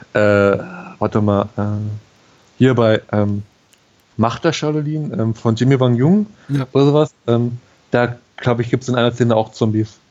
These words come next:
Speaker 1: Aber es ist auch so ein abgedrehter Film. Äh, ansonsten hast du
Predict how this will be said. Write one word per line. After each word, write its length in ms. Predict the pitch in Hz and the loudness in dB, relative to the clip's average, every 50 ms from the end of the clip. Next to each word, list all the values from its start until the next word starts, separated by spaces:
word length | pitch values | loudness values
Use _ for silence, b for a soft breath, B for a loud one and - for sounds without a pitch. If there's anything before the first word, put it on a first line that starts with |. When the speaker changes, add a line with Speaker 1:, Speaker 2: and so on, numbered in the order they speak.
| _ _ - | _ _ 0
Speaker 1:
Aber 120 | 120 120 | 0 2
es 80 | 117 120 | 2 2
ist 140 | 120 120 123 | 0 0 -2
auch 140 | 117 110 - | -2 -2 -2
so 100 | 131 117 | -2 -2
ein 40 | |
abgedrehter 500 | 113 107 - - 120 - 123 117 120 113 113 | -2 -2 -2 -4 -2 -2 0 0 0 0 0
Film. 320 | - 120 113 110 110 110 B B B B B B B B B - | 2 2 2 2 2 -2 B B B B B B B B B -2
Äh, 200 | 107 104 101 101 95 - - | 0 0 0 0 -2 -4 -4
ansonsten 640 | 110 107 104 113 117 131 127 - - 147 135 123 | -2 0 0 0 0 0 -2 -4 -4 -2 -2 0
hast 260 | 117 113 117 - _ | -2 -2 -4 -8 _
du 220 | 120 113 113 117 | -4 -4 -2 -4